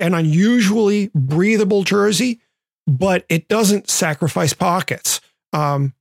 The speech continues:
the hem features a silicone gripper, you know, to help keep it in place. Uh, but this thing's very nearly see-through. You will see your bibs beneath the jersey.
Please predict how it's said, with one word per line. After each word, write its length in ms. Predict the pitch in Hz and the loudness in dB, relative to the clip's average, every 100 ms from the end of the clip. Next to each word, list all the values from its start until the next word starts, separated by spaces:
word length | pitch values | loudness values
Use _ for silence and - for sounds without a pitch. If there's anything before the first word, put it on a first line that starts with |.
| _ | _
the 80 | 185 | 0
hem 240 | 147 190 | 2 0
features 380 | 175 190 202 180 | 0 0 0 0
a 40 | 185 | 0
silicone 460 | 208 190 185 202 | 0 0 0 0
gripper, 540 | 180 185 - 196 190 185 | 2 0 0 0 0 0
you 140 | 165 | -2
know, 140 | 165 160 | -2 -2
to 120 | 139 | -2
help 260 | 170 - - | -2 -4 -6
keep 260 | 185 185 | -2 0
it 100 | 226 220 | -2 -2
in 100 | 208 | -4
place. 580 | - 202 190 196 - - _ _ _ _ | -2 -2 0 -2 -4 -6 _ _ _ _
Uh, 420 | 170 170 165 156 165 - | -6 -4 -2 -4 -4 -2
but 440 | 156 202 185 185 _ _ _ - | 0 0 -2 -6 _ _ _ -4
this 220 | 196 240 | -2 0
thing's 300 | 415 262 135 160 | 0 0 0 -2
very 520 | 139 262 277 226 202 | 0 0 0 0 0
nearly 480 | 202 226 202 175 151 | 2 2 2 0 0
see-through. 500 | - 190 - 135 117 | 0 -2 -2 -4 0
You 140 | 196 | 0
will 160 | 262 190 | 2 0
see 320 | - 226 233 | 0 0 0
your 140 | 202 | 2
bibs 580 | 151 185 180 156 131 - - _ _ 139 | 0 2 2 2 0 -4 -8 _ _ -2
beneath 560 | 170 170 190 185 - _ | 0 2 2 0 -4 _
the 160 | 151 165 | -2 0
jersey. 640 | 131 170 170 117 117 | 2 2 2 0 -4